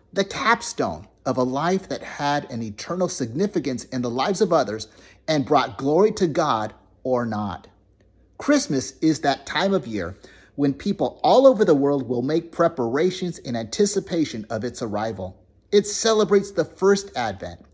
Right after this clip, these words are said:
or the arrival of God, who came to us two thousand years ago through the birth of his son, Jesus Christ. Additionally, Jesus taught that there would be a second advent, or,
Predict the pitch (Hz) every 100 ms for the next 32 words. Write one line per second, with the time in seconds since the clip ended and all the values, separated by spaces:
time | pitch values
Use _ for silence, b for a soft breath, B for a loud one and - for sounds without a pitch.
0 | _ 170 165 165 156 170 151 139 110 113
1 | 151 117 95 B B B _ 147 - 196
2 | 202 165 131 - - 262 262 214 175 147
3 | 135 196 220 214 117 110 - 170 196 -
4 | 185 190 220 208 - 101 104 101 135 127
5 | - 107 - 147 135 95 - - _ b
6 | b b _ 135 135 202 - 101 87 -
7 | - b b b 113 135 220 214 226 -
8 | - - 139 110 B B B 135 - 151
9 | 185 202 143 143 - 151 - - 170 170
10 | 160 135 101 98 95 104 113 156 b b
11 | b 123 139 -